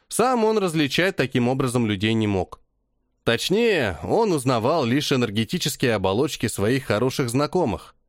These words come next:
Но каждый, кто являлся магом и не входил в их число, определенно являлся противником.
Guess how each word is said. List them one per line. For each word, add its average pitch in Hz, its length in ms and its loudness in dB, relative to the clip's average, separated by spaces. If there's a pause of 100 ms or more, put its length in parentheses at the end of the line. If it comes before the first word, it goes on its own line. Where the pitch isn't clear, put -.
(600)
Но 180 160 2
каждый, 175 480 2
кто 131 160 0
являлся 143 500 2
магом 139 460 0
и 180 160 2
не 208 140 2
входил 175 500 0
в 147 80 2
их 139 80 -2
число, 190 540 0 (240)
определенно 156 800 2
являлся 120 560 0
противником. 131 800 -2